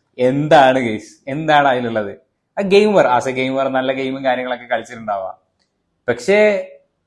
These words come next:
എന്തൊക്കെ പറഞ്ഞു കഴിഞ്ഞാലും at, at the end അയാൾ ചെയ്തത് തെറ്റല്ലേ? എനിക്ക്, എനിക്ക് മനസ്സിലാവാത്തോണ്ട് ചോദിക്കുകയാണ്. അയ-, എൻ്റെ പെർസ്പെക്റ്റീവിൽ അദ്ദേഹം ചെയ്തത് നൂറ് ശതമാനം തെറ്റാണ്.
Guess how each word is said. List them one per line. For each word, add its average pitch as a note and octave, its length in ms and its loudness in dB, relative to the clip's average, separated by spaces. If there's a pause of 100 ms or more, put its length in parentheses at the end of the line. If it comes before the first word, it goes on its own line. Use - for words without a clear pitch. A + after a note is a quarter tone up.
(160)
എന്തൊക്കെ E3 480 -2
പറഞ്ഞു G3 280 0
കഴിഞ്ഞാലും G3 400 -4
at, D3+ 200 -10 (400)
at C3+ 100 -10 (140)
the G3 40 0
end F#3 320 -2 (120)
അയാൾ C#3+ 200 -2
ചെയ്തത് D3+ 420 -4
തെറ്റല്ലേ? A#2 440 -4 (220)
എനിക്ക്, A#2+ 340 -6
എനിക്ക് D3 240 -4
മനസ്സിലാവാത്തോണ്ട് F3+ 680 -2
ചോദിക്കുകയാണ്. D3 320 -4 (320)
അയ-, B2 140 -2
എൻ്റെ C3 320 0
പെർസ്പെക്റ്റീവിൽ F3 580 0
അദ്ദേഹം C#3 540 -2
ചെയ്തത് C#3+ 340 -4
നൂറ് E3+ 360 -6
ശതമാനം F3 460 -2
തെറ്റാണ്. C#3 420 -4